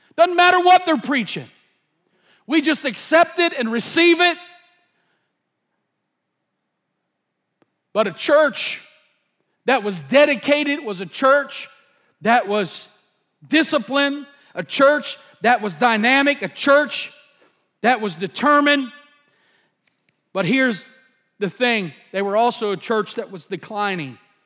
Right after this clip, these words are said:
You say, "How could a church have so many good attributes, but yet it was declining?" How could that church decline? Well, verse four tells us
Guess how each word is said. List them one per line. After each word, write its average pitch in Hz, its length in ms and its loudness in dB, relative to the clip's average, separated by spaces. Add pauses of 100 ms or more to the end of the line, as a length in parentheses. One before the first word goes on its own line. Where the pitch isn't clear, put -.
(460)
You 247 140 0
say, 269 180 4
"How 269 280 6
could 254 180 -4
a 208 40 -6
church 233 440 0
have 220 200 0
so 285 320 2
many 254 420 0
good 240 260 0
attributes, 196 640 -2
but 190 160 -8
yet 233 320 0 (260)
it 226 140 2
was 202 140 -6
declining?" 190 640 -6 (1200)
How 262 220 2
could 247 300 -2
that 240 200 -2
church 240 360 -4
decline? 208 580 -4 (340)
Well, 214 160 -2
verse 220 260 -2
four 233 280 -2
tells 214 420 -2
us 175 240 -12